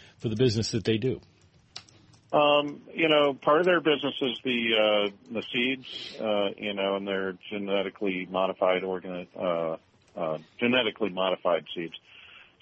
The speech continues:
Speaker 2: So that part of the business is, uh, relatively, uh, you know, safe from competition. Um, you know, it's a very, uh, high cost entry. There's a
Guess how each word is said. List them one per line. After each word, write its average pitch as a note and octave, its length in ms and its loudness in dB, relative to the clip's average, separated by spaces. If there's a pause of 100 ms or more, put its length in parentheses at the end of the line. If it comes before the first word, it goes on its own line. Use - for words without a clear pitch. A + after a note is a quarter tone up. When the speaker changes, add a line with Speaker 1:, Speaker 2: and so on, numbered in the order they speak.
Speaker 2:
So A2 500 2 (540)
that B2 280 4 (280)
part B2 180 6
of A2 60 -2
the G#2+ 60 -4
business A2 420 -2
is, G#2 180 -4 (100)
uh, G2 320 4
relatively, G#2 1040 -2
uh, F2+ 380 2 (720)
you G#2+ 100 -6
know, F2+ 60 -2 (200)
safe G2+ 220 0 (100)
from G2 260 -4
competition. A2 760 -4 (840)
Um, G#2 680 2 (240)
you A#2 140 -6
know, F#2 100 2
it's F2+ 140 -8
a G#2+ 40 -12
very, G#2 540 0
uh, F#2 320 0
high G2 260 -2
cost G2 280 -2
entry. G2 320 -4
There's F2+ 180 -4
a - 20 -6